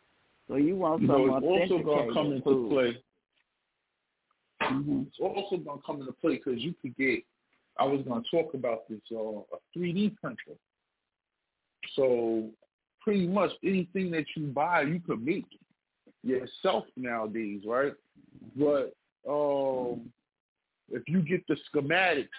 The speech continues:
Speaker 2: to the thing, like, you go to the website and you pull it up, and it, it'll tell you, like, let's just say you want a can opener, you wanna make one,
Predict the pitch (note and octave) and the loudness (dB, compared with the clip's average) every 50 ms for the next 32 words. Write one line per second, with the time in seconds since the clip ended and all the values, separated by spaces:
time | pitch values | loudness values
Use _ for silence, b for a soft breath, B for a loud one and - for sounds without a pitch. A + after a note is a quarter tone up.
0 | - - - - - - D#3+ C3+ C#3 B2+ - _ C3 C3 B2 A#2 A2+ A#2+ B2+ C3 | -16 -16 -16 -10 -6 -6 -4 -4 -4 -6 -6 _ -8 -8 -6 -6 -4 -2 -2 -2
1 | B2+ C3 C#3 C#3 - C#3+ C#3 C#3 C#3 C#3 - E3 C#3+ B2+ A#2+ A#2+ C3+ D#3+ F#3 F3+ | -2 -4 -6 -4 -2 -2 -2 -2 -2 -4 -6 -6 -6 -4 -4 -2 0 0 0 -2
2 | - _ _ - A2+ A2 A2+ B2 - - - B2+ B2 B2 B2 - _ - E3 D3 | -4 _ _ -4 -4 -4 -4 -4 -8 -12 -14 -12 -12 -12 -12 -6 _ -2 0 2
3 | C#3+ C#3 C#3+ F#3+ E3+ - - - _ _ _ - C3+ C3+ C3+ C#3+ C#3 B2+ - - | 2 2 4 2 2 0 -4 -10 _ _ _ -12 -10 -8 -6 -6 -6 -6 -6 -6
4 | C#3 C#3+ C#3+ C#3 C#3 C3+ A#2+ - _ - D#3 D3+ C#3+ C3+ C3 C3 C3 B2+ A#2 C3+ | -4 -2 -2 -2 -2 -4 -6 -4 _ 0 0 0 0 -2 -2 -2 -2 -2 -2 -6
5 | C#3+ C3+ C#3 - _ D#3+ D3 D3+ D3+ C#3+ C#3 C3+ B2+ B2 - - A3+ G#3 G#3 F#3+ | -8 -10 -12 -10 _ -6 -6 -6 -6 -6 -6 -8 -8 -10 -6 -4 -4 -2 0 0
6 | E3+ D3 C3 A#2 - A2+ A2 G#2+ G#2+ G#2+ B2+ D3 C#3 C#3 C3 B2+ B2+ C3 C#3 D#3 | 2 0 0 0 -2 -6 -6 -4 -4 -2 -2 -2 -2 -2 -2 -4 -6 -4 0 0
7 | E3 E3 - - C3 C3 C3 C#3 | 0 0 -2 -6 -6 -6 -6 -6